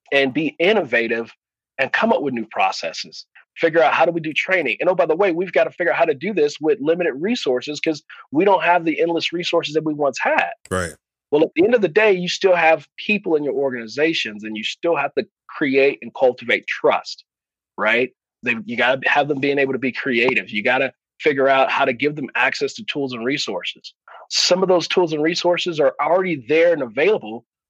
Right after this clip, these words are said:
Speaker 1: We just haven't, again, going back to that first one, we haven't given ourselves the space to be creative, to think about what those tools and resources are, or to be creative with how to find them and how to have them in a,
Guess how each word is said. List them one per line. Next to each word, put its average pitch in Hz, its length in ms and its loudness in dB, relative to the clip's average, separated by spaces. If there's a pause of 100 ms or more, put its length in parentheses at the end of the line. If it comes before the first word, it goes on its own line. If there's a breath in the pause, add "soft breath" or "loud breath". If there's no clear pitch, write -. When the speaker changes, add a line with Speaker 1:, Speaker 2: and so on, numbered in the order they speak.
(140)
Speaker 1:
We 156 180 0
just 165 240 -2
haven't, 139 360 0
again, 160 340 0
going 131 160 0
back 143 200 2
to 151 40 -2
that 143 160 0
first 208 300 -2
one, 123 100 -4
we 151 80 -2
haven't 147 300 -2
given 147 180 -2
ourselves 135 380 0
the 117 80 -10
space 135 600 0 (340 loud breath)
to 135 60 0
be 127 120 0
creative, 139 500 2
to 117 120 -2
think 202 240 0
about 120 300 0
what 123 340 0
those 135 420 0
tools 135 320 -6
and 120 100 -12
resources 120 560 -4
are, 123 320 2 (320)
or 131 400 4 (200 loud breath)
to 131 60 -8
be 123 140 -2
creative 139 540 2
with 123 320 -2
how - 180 0
to 123 80 0 (220)
find 156 340 4
them 117 120 -4
and 110 100 -6
how 123 180 0
to 131 160 0
have 165 460 0
them 107 280 -8 (420)
in 139 120 -2
a, 127 160 0